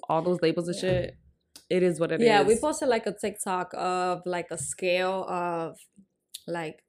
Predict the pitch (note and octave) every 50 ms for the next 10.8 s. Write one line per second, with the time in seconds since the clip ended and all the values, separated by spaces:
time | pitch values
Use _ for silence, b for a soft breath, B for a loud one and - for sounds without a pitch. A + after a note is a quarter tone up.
0 | - - E3+ E3 - - F3 F3 F3 F3 E3+ E3+ E3+ E3 E3 E3 E3 D#3+ E3 E3
1 | E3+ - - - - - - E3+ - - - F3 F3+ F3+ F3+ E3+ F3 E3+ E3+ D#3+
2 | - - - - - F3 F3 E3+ E3 E3 E3+ - - D#3 - - - F3 E3+ G#3
3 | A3 B3 A#3 - F3+ F#3 F#3+ F#3 F#3 F#3+ F#3+ F#3 F3+ F3 - - - - _ _
4 | _ _ _ _ _ _ _ _ _ _ - G3 G3 G3 G3 G3+ G3 G3 G3+ F#3+
5 | F#3 F#3+ F#3+ F3 F3 F3 F3+ E3 F3 F3+ F3+ E3+ E3 C#3 C3+ D#3 E3 E3 E3+ -
6 | - F3+ - A3 A3 G#3+ B3 C#4+ D4 - F#4 F#4 - - F4+ E4 D4+ C4+ C4 E4+
7 | G4+ - D4+ B3+ B3 A3 B3+ A#3 - C4+ A3 A3+ A3+ A#3+ B3+ B3+ - - A#3+ C4+
8 | C4 - - - - A#3 G#3 G3 F#3 F#3 - - G#3+ G3 F#3+ F#3 F3+ F3 F3 F3+
9 | F3 G#3 A#3+ A#3+ A3 G3 G#3 - - B3 D4+ D#4 F4+ F#4 G4+ F#4 C4 G3+ G#3 G3
10 | G3 - G3+ - - - D#3+ - B2+ A#2+ F3+ - F3+ F#3 F3+